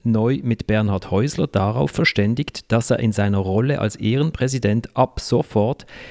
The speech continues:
den F-C-B-Führungsgremien, Vereinsvorstand und Verwaltungsrat, in Fragen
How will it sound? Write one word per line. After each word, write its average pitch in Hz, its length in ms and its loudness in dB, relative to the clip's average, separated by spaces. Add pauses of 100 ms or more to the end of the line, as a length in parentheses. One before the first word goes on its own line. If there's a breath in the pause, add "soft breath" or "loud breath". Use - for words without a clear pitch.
(140 loud breath)
den 113 160 2
F-C-B-Führungsgremien, 117 1600 0
Vereinsvorstand 110 800 0
und 104 140 -2
Verwaltungsrat, - 800 0
in 110 140 2
Fragen 117 640 -2